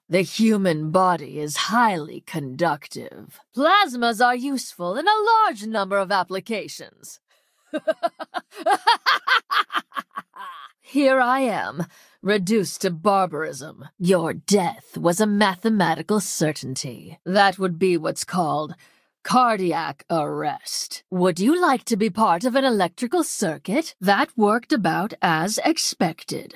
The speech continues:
Effectively utilizing plasma is a fine art. Perhaps I expected too much. Your nociceptors may convey quite a bit of pain.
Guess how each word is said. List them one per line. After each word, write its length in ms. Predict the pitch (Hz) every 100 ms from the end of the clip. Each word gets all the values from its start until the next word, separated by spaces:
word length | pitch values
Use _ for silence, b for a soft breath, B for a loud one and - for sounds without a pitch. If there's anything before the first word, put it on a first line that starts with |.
| -
Effectively 760 | 285 - - 277 - 220 190 202
utilizing 760 | 180 262 208 196 170 170 190
plasma 640 | 196 262 240 175 170 156 196
is 120 | 302 302
a 80 |
fine 640 | - - 277 294 185 151 156 -
art. 480 | 202 - - - -
Perhaps 560 | 320 320 285 262 214 -
I 180 | 233 220
expected 880 | 220 - - - 190 - 170 165 -
too 440 | - 220 202 208
much. 720 | 220 214 170 - - - - -
Your 360 | 175 208 208 196
nociceptors 1120 | 208 214 233 240 226 - 202 156 175 180 196
may 220 | 226 240
convey 460 | - 262 240 277 269
quite 520 | - 359 381 392 269
a 100 | 214
bit 200 | 180 151
of 220 | 147 -
pain. 580 | - 208 196 143 131